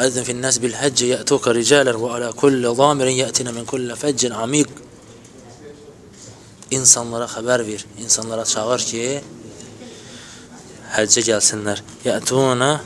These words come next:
ricalan və ala kulli zamir." Onlar ya piyada olaraq, yaxud da mini üzərində həccə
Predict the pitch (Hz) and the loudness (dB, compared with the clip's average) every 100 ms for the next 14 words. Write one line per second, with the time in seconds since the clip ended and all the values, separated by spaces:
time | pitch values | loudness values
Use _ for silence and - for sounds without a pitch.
0 | - - 113 107 117 107 104 104 107 110 | -12 -14 -6 -2 0 -2 -6 -8 -10 -12
1 | 110 110 107 107 117 113 107 - - - | -10 -8 -6 -6 -6 -6 -10 -14 -18 -20
2 | - - 113 113 117 135 147 - - - | -20 -12 -10 -6 0 2 2 -4 -20 -20
3 | - - - - - - - 123 - - | -20 -20 -20 -20 -20 -16 -4 -4 -4 -6
4 | 123 117 123 117 117 123 123 113 113 120 | -4 0 0 0 -2 -4 -6 -8 -8 -6
5 | 113 117 120 113 110 107 107 104 - | -6 -4 -2 -2 -2 -4 -6 -2 -2